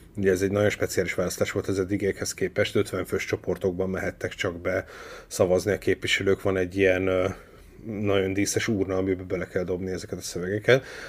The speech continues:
de most kivételesen engedélyt adtak még a koronavírusos, ö, szavazásra jogosult képviselőknek is arra, hogy elmenjenek, és leadják a szavazatukat a parkolóban a,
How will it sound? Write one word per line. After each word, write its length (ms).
de 120
most 140
kivételesen 520
engedélyt 400
adtak 260
még 120
a 80
koronavírusos, 1000
ö, 240
szavazásra 580
jogosult 420
képviselőknek 680
is 120
arra, 220
hogy 160
elmenjenek, 640
és 120
leadják 320
a 40
szavazatukat 640
a 60
parkolóban 840
a, 60